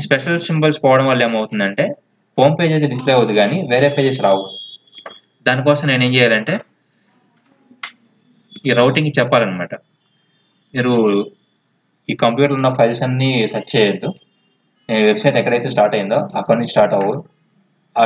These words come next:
లొకేషన్ ఎక్కడ ఉందో ఫైండ్ అవుట్ చేయమని. So దానికోసం బేస్ ట్యాగ్ ఇది వాడతాం. బేస్ ట్యాగ్ స్లాష్ అంటే హోమ్ పేజ్ నుంచి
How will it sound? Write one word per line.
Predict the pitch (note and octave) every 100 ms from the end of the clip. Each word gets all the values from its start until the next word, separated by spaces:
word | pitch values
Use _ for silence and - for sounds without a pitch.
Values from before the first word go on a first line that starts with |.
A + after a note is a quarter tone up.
| A2
లొకేషన్ | A2+ C3 A#2+ A#2+
ఎక్కడ | A#2
ఉందో | A#2+ -
ఫైండ్ | G2+ G3+
అవుట్ | F#3
చేయమని. | F#3 - - _ _ _ _ _ _ _ _ _ _ -
So | A#2
దానికోసం | A#2 A#2 B2 C3 A2+
బేస్ | A2 A2 -
ట్యాగ్ | A2
ఇది | G2 F#2
వాడతాం. | F2+ - _ _ _ _ _ _ - G#2+
బేస్ | G#2+ -
ట్యాగ్ | A2+ -
స్లాష్ | G#2 G#2+ A2
అంటే | G#2+ G#3+ _ _ _ -
హోమ్ | A#2 B2
పేజ్ | C3 B2
నుంచి | B2+ D#3